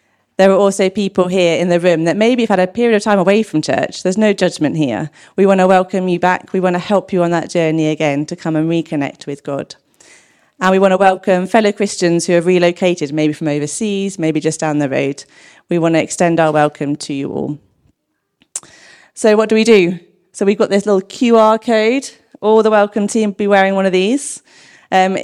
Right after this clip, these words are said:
once we've got to know someone, if we want to help them connect in with us, we'll ask them to scan this. There's one out in the, um, welcome area as well. This links to our Connect form.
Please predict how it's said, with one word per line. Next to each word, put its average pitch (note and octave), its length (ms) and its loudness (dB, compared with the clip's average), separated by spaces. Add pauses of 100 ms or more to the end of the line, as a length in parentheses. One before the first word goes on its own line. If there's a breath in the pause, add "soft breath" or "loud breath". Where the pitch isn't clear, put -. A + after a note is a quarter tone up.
(140)
once A3+ 260 0
we've A#3+ 120 0
got A3+ 140 0
to G3 80 -4
know F3+ 140 2
someone, D#3 440 0
if F3+ 240 -4
we F#3 120 0
want E3+ 200 0
to D#3+ 40 0
help E3+ 280 -2
them D#3 200 0
connect F3 420 -4
in F3+ 340 -2
with F#3 180 -2
us, - 500 -8 (220)
we'll F#3 160 0
ask F3 180 0
them E3 120 -4
to E3 100 -8
scan F3 440 -4
this. G3+ 400 -8 (380 soft breath)
There's F3 200 0
one F#3 200 -2
out F3 180 0
in E3+ 120 -2
the, D#3 300 2
um, D#3 140 -2
welcome D#3+ 300 -2
area D3 300 -4
as D3 140 -8
well. C#3+ 240 -6 (180)
This G3+ 200 -2
links F3+ 280 0
to F3+ 100 -2
our D#3+ 120 4
Connect E3 360 -6
form. D3+ 340 -6